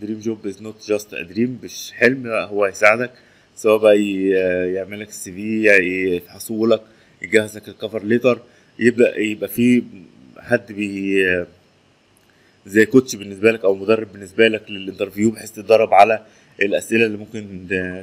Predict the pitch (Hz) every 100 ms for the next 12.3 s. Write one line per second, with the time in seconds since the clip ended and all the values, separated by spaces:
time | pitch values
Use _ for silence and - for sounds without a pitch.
0 | - - - 107 110 113 - _ _ _
1 | _ _ - _ _ - - _ _ _
2 | _ - 107 147 147 156 143 139 156 -
3 | 131 131 123 127 127 123 120 101 135 120
4 | 123 120 110 104 107 110 104 110 101 95
5 | 123 127 180 _ _ _ _ 113 117 110
6 | 98 117 120 95 113 113 117 151 156 127
7 | 123 147 151 - 113 - 135 127 127 127
8 | 107 113 110 98 82 71 - _ _ -
9 | 104 104 107 107 117 110 101 104 92 -
10 | - 120 143 143 _ _ _ - 104 120
11 | 107 - 113 113 - - 107 - - 87
12 | 104 139 156